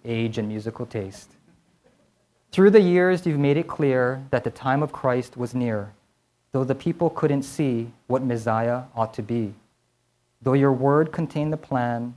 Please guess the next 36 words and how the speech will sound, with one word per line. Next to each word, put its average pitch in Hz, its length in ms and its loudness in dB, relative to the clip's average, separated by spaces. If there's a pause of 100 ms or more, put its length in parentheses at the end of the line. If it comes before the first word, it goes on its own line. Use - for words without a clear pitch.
(140)
they 113 120 -4
just 113 260 -6
could 123 140 -6
not 120 220 -2
understand, 110 640 -6 (420)
your 117 120 -4
most 117 280 -2
awesome 127 360 -2
work 123 300 -2
was 117 120 -6
done 110 460 -6 (600)
through 117 200 -8
the 107 120 -6
frailty 120 680 -4 (320)
of 101 120 -16
your 104 100 -8
Son. 101 420 -10 (1160)
We 156 100 4
are 175 80 6
called 147 380 0
to 143 60 -8
be 131 140 0
like 120 200 0
Jesus. 107 580 -6 (640)
If 139 120 -6
we 139 80 0
feel 160 360 0
like 151 200 -2
we 147 140 -2
are 139 80 2
an 139 100 0
underdog, 135 600 2 (120)
then 120 140 0
we 120 100 0
are 117 80 2
exactly 120 720 -4